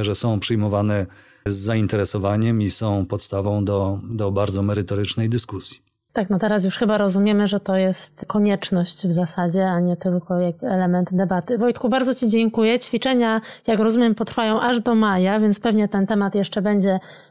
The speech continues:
Speaker 2: powracał w pism, czy to w formie biuletynów, czy w formie podcastów. Dzięki, Wojtku, jeszcze raz za wyjaśnienie.
Speaker 1: Dziękuję bardzo.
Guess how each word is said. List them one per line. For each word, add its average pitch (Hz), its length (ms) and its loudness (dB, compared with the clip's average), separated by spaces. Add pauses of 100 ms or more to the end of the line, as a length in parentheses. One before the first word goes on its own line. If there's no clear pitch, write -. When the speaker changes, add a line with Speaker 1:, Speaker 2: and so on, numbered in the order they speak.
Speaker 2:
powracał 233 540 0
w - 80 -14
pism, 226 380 2
czy 208 120 0
to 202 160 0
w - 40 -8
formie 196 420 0
biuletynów, 190 600 2
czy 202 100 -2
w 165 60 -8
formie 185 320 -2
podcastów. 214 760 -2 (420)
Dzięki, 208 300 2
Wojtku, 208 280 0
jeszcze 196 200 2
raz 185 120 4
za 175 140 2
wyjaśnienie. 165 260 4
Speaker 1:
Dziękuję 117 160 2
bardzo. 82 280 0